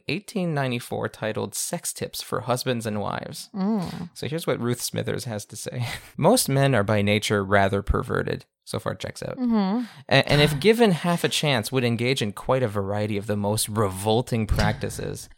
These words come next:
Speaker 1: <laughs> I know you're thinking gaping, but it's not gaping. <laughs> These practices in-, include, among others, performing the normal act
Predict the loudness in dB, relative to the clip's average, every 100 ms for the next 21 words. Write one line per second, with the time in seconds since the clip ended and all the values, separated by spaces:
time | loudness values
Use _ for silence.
0 | -16 -16 _ -20 -12 -12 -10 -14 -20 -14
1 | -6 -2 -2 0 -2 -2 -4 -2 -2 -2
2 | -6 -6 -4 -4 -4 -6 -8 0 2 4
3 | 6 8 8 8 4 4 2 0 -20 _
4 | _ -16 -14 -10 -10 -12 -14 -6 -2 -2
5 | -2 -4 -4 -6 -4 -2 -2 -2 -4 -2
6 | -2 0 0 2 2 2 2 0 0 -2
7 | -8 -4 -4 0 0 0 -2 -4 -6 -2
8 | 0 2 2 2 0 -4 -8